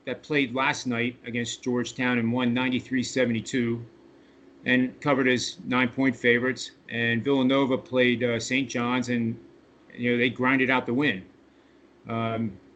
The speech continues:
the line was twelve and a half. They won by eleven, so Saint John's got the cover. So the games that are coming up now become even more intense and more important for Villanova, Seton Hall, Butler, especially Creighton,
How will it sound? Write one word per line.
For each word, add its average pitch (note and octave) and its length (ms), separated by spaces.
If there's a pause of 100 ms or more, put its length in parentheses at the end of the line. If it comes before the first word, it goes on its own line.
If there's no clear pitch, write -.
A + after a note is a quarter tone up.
(260)
the B2+ 100
line C3+ 200
was B2+ 160
twelve C3+ 360
and B2+ 100
a A#2 40
half. B2+ 300
They A#2+ 100
won B2 200
by A#2 140
eleven, B2 400
so A2+ 340
Saint A#2+ 240
John's A#2 340
got A#2 200
the G#2+ 60
cover. G#2 400 (880)
So C3 160
the B2+ 140
games E3+ 320
that D3+ 100
are C3 60
coming D3 260
up B2 140
now C#3+ 320
become B2 420
even A#2+ 240
more C3+ 280
intense B2+ 440
and A#2 80
more B2 180
important A#2 640 (220)
for A#2+ 200
Villanova, B2 760 (320)
Seton C3+ 380
Hall, A#2 400 (720)
Butler, B2 480 (440)
especially C3+ 440
Creighton, A2+ 500